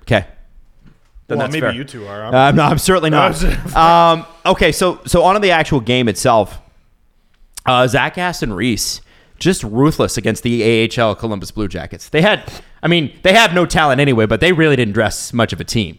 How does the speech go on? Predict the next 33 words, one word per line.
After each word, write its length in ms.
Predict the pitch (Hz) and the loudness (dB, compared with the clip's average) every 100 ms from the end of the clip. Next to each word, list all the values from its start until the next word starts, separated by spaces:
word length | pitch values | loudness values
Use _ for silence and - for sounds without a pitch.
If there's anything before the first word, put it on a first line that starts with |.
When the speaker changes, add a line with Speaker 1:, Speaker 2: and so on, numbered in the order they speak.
| _ - | _ -12
Speaker 2:
Dude, 520 | 127 120 117 113 104 _ | -8 -8 -10 -14 -18 _
like, 300 | 175 175 - _ - | -2 -2 -4 _ -2
uh, 20 | |
uh, 480 | 170 170 151 180 190 - - | 0 0 -4 -12 -16 -18 -10
as 240 | 165 175 | -8 -4
I 100 | 196 | -6
said 220 | - 214 | -4 -6
in 60 | 214 | -4
the 80 | 156 | -6
video 240 | 156 143 | -4 -4
yesterday, 520 | 120 123 - 160 185 - - - - - | -6 -10 -8 -6 -8 -14 -20 -18 -18 -12
it's 220 | 160 156 160 | -10 -10 -6
not 240 | 160 196 | -4 -4
even 260 | 214 196 175 | -4 -6 -6
that 180 | 151 | -8
the 80 | 151 | -8
Leafs 280 | 135 131 - | -8 -8 -12
played 440 | - 135 127 123 | -12 -10 -8 -10
particularly 680 | - 123 - - 143 127 120 | -14 -16 -16 -14 -12 -10 -12
well. 340 | 110 110 135 151 | -10 -8 -8 -8
They 160 | 127 | -12
were 160 | 117 120 | -12 -14
just 360 | 120 - - _ _ _ _ _ _ _ 131 | -16 -18 -20 _ _ _ _ _ _ _ -20
generally 760 | - 123 123 123 120 123 123 | -12 -12 -10 -10 -10 -12 -14
engaged, 680 | 131 117 107 92 104 143 - _ _ _ _ _ | -16 -18 -20 -18 -16 -16 -20 _ _ _ _ _
and 180 | 139 127 | -12 -8
they 140 | 127 | -6
outshot 400 | 127 - 131 123 | -8 -8 -10 -8
them 160 | 127 117 | -12 -16
fifty 420 | - 135 - 131 | -14 -14 -12 -14
to 80 | 113 | -12
twenty-six. 920 | - 123 113 - - 403 403 - - _ _ _ _ _ - - - | -14 -12 -12 -12 -12 -12 -14 -18 -20 _ _ _ _ _ -20 -20 -6
Speaker 1:
Man, 360 | 110 131 123 | 0 2 2